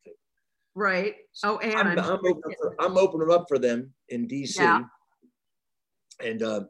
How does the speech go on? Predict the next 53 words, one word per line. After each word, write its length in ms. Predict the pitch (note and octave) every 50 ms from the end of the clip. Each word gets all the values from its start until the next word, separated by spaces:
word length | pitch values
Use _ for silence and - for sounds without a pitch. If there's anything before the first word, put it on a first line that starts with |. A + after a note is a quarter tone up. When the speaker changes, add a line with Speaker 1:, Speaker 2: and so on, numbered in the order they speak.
| _ _ _
Speaker 1:
they, 200 | - G#2 G2+ C#3
it 240 | C#3 C3+ C3 - C#3+
was 120 | C#3 A#2+
a, 120 | A#2 G#2+ - - -
it 60 | -
was 120 | C3 A#2 A2+
a 80 | G2+ G2 G#2+ A#2 A#2 - _ _ - C#3+ C#3+ C3+ C3 A#2+ A#2+ B2 - - _ -
raucous 880 | G3 D3 C#3+ D#3+ E3 E3 D#3+ - - - A#2+ A#2 A2 G2+ - - - _ _ _ _ _ -
punk 260 | C#3 C3+ B2 A#2 -
band. 240 | G#2+ F#2+ E2+ F2 - -
And 260 | B2 A#2+ A#2 A#2+ C3
no 100 | C#3+ D3+
matter 220 | D#3 D#3+ D#3 D3 C#3
what 180 | C#3 C#3+ C#3
I 60 | C3
Speaker 2:
Right. 180 | - - D3 C3+
Speaker 1:
did, 60 | A#2
they 100 | A#2 A#2+
weren't, 260 | A#2 A#2 A2+ A2+ A2+ - _
they 80 | - B2
weren't 180 | A#2+ A2+ G2+ -
going 200 | A#2 B2+ B2+ A#2+
for 180 | - - - -
it. 80 | - _
So 160 | _ - - -
finally, 580 | - - F#3 G3+ G#3+ F#3+ E3 C#3 C#3 C3+ - _ _ _
it's 120 | - C3 B2
like, 180 | D3 C3+ A#2
I 180 | - E3+ F#3+ G#3+
have 200 | F#3+ F3 F3 C#3
more 240 | D3 C#3+ C#3+ C#3+ C#3 C3+
ways 280 | B2 B2 A#2+ A#2+ A2
of 100 | A2+ A2+
saying 320 | - - C3 A#2 A2+ G#2+ - _
"fuck 180 | - A#2+ A2+ - -
you" 120 | A2+ A2 G2+
than 120 | G#2 G2+
they 160 | G#2+ A2 G#2+
do. 200 | G2+ - D#2+ C#2 - _ _ _
That's, 240 | - B2 B2+ - - _
that's 200 | - C#3 C#3 - -
the 80 | B2+
whole 240 | A#2+ - A#2 G#2 - -
thing. 180 | - G#2 E2+ - _ _
You 80 | - F2+
know, 160 | F2+ A#2+ A2 A#2+
<laughs> 100 | B2+ C#3
I 60 | C3 B2+
have 140 | C#3+ C3+ B2+
a 20 |
lot 160 | C3+ D3 D#3
of 100 | D#3 C#3
ways. 300 | C#3 C3+ B2+ B2+ B2 A#2